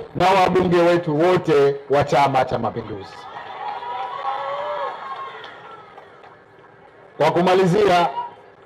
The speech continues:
naomba nimalizie kwa kutoa wito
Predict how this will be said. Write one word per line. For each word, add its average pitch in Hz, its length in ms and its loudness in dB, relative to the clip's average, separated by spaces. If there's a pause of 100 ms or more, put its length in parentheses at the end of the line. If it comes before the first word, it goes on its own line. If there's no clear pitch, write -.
(320)
naomba 180 440 2
nimalizie 185 520 4
kwa 170 120 4
kutoa 165 320 2
wito 143 400 2